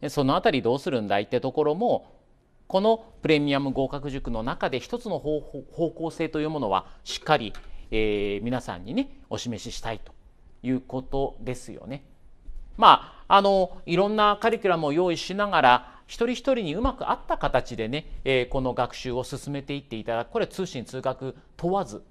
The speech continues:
です。えー、問わずに、えー、それをZoomをうまく使いながら、直接お話ししたり、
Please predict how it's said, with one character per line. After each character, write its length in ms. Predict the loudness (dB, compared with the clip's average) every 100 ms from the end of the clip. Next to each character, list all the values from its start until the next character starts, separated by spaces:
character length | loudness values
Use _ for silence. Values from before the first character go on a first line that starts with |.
| -10
で 100 | -8
す。 260 | -8 -14 -18 -20 _ _
え 100 | 0
ー、 60 | 2
問 120 | 2
わ 120 | 2
ず 180 | 0 -6
に、 300 | -4 -4 -6 -14 -10
え 340 | -2 2 2 0
ー、 40 |
そ 120 | -2 0
れ 80 |
を 260 | 2 2 -2 -12
Zoom 340 | -4 -2 0
を 120 | 0
う 40 | 2
ま 140 | 0
く 100 | -2
使 260 | -14 -8 -6
い 80 | -4
な 120 | -6
が 100 | -6
ら、 180 | -6 -8 -18 -20 -20 -8
直 160 | -8 -6
接 340 | -8 -4 -2
お 100 | -2
話 380 | -2 -8 -8 -8
し 60 |
し 40 | -2
た 120 | 0
り、 180 | 0